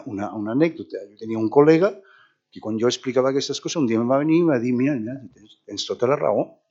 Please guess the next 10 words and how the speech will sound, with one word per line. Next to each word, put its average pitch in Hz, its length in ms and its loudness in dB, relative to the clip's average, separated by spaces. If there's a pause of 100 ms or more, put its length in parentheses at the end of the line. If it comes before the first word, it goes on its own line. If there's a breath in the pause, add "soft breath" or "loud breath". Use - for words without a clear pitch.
(800 soft breath)
Eh, 90 480 -6 (280)
jo 117 120 -2
quan, 151 180 2 (680)
quan 101 200 -8
ligava, 117 500 2 (260)
explicava, 92 480 -14
ell 107 160 -8
era 120 160 0
mallorquí, 107 380 -4 (180)
evidentment, 107 380 -8